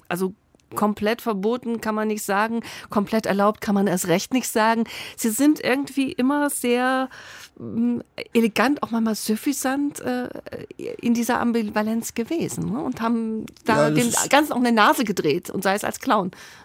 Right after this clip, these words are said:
Speaker 2: Man muss, als Partisan musste man da
Speaker 1: Mhm.
Speaker 2: arbeiten. Das ist nicht weiter, äh, schlimm. Manchmal musste man die Finden legen,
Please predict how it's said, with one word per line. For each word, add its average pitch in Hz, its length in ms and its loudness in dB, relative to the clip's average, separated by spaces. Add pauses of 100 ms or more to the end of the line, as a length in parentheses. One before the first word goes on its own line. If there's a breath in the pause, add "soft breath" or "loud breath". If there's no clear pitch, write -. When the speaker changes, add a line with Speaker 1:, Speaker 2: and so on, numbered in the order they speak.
(160 loud breath)
Speaker 2:
Man 139 180 6
muss, 156 200 8
als 117 220 0
Partisan 165 600 0
musste 107 280 -2
man 90 180 0
da 82 160 2
Speaker 1:
Mhm. - 60 2
Speaker 2:
arbeiten. 104 280 2
Das 104 140 0
ist 117 160 -4
nicht 110 160 -2
weiter, 123 420 2
äh, 120 300 2
schlimm. 139 240 2
Manchmal 123 300 4
musste 131 260 2
man 123 120 6
die 110 80 -2
Finden 135 300 2
legen, 123 400 4